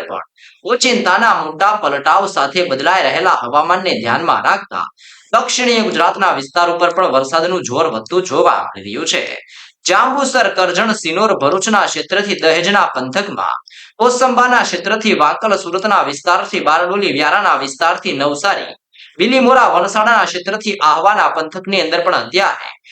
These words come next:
તીવ્ર સિસ્ટમનું પરિભ્રમણ સક્રિય બનીને અસર દર્શાવી રહેલું જોવા મળી રહ્યું છે. વલસાડના જિલ્લાની અંદર પણ અત્યારે તોફાની હલચલ સાથે વરસાદીય સિસ્ટમની તીવ્ર અત્યારે ગતિવિધિ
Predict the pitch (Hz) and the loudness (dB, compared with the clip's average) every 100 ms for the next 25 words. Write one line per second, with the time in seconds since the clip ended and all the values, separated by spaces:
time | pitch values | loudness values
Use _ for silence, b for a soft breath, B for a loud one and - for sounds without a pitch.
0 | B _ 240 262 226 175 180 - 202 208 | B _ 2 4 4 2 -2 -2 -2 0
1 | 185 160 160 180 170 196 165 151 196 180 | 0 0 0 2 2 2 0 -4 -4 -2
2 | 180 127 151 175 180 131 131 170 - 117 | 0 -2 0 -2 -2 -6 -2 -2 0 -4
3 | - 151 160 156 107 131 180 - - 160 | -2 0 0 -2 -4 -4 -4 -2 0 0
4 | - - 98 104 160 180 101 - - B | 0 -8 -10 -8 -4 -2 -2 -6 -12 B
5 | B B 175 240 240 262 240 185 160 165 | B B 0 2 2 4 2 0 -2 0
6 | 196 220 175 180 190 175 - 175 185 190 | 0 0 0 0 2 0 0 0 0 -2
7 | 147 143 165 175 160 127 127 165 143 185 | -4 0 0 0 -2 -4 -4 -4 -2 0
8 | 190 113 - - B B B 160 247 247 | -2 -4 -12 -16 B B B 0 0 0
9 | 247 220 185 - 170 - 190 196 208 202 | 0 0 -2 -2 -4 -4 -2 0 -2 -2
10 | - 160 190 196 151 147 170 180 180 180 | -4 0 0 0 -4 -6 -2 2 2 0
11 | 123 139 143 196 131 | -4 -4 0 0 -2